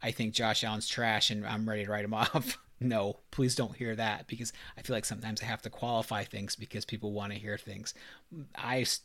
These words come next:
Josh is still a top five quarterback. Please hear that part. But that is a flaw in his game, I think, is hitting those people, those, those receivers that are just running straight down the field.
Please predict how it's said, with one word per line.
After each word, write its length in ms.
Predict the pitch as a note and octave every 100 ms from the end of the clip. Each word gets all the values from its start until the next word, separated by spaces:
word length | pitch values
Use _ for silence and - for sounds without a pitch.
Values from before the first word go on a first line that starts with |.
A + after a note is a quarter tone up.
| C3+
Josh 460 | B2+ B2 A#2+ - -
is 160 | A2+
still 540 | - - A#2+ A#2 A2 - -
a 80 | C3+
top 240 | - -
five 240 | A#2 A2
quarterback. 600 | - G#2+ G#2 G2+ G2 - - - - -
Please 280 | A#2+ A2+ -
hear 180 | A2
that 200 | A2+ A2
part. 320 | - F#2+ G2 - - - -
But 200 | B2+ C3
that 220 | D3+ D3+
is 100 | C#3+
a 80 | C3
flaw 300 | - A#2+ A#2+
in 160 | A#2 A2
his 140 | G#2+
game, 300 | - A2 G#2+
I 140 | G#2+ G#2
think, 260 | G#2+ G2+
is 160 | - -
hitting 440 | - B2 B2+ A#2 - - - -
those 520 | A#2 A2+ A2 A2 - - - - - - - _ _
people, 400 | - E3 F3 -
those, 300 | D#3+ E3+ D3
those 220 | E3 E3+ D3+
receivers 400 | - A#3+ G#3 F#3
that 100 | D#3+
are 60 |
just 340 | C#3 C#3+ - C3
running 220 | B2 A2+
straight 500 | - - A#2+ C3 -
down 240 | C3 A#2+
the 80 | A2+
field. 280 | - G2+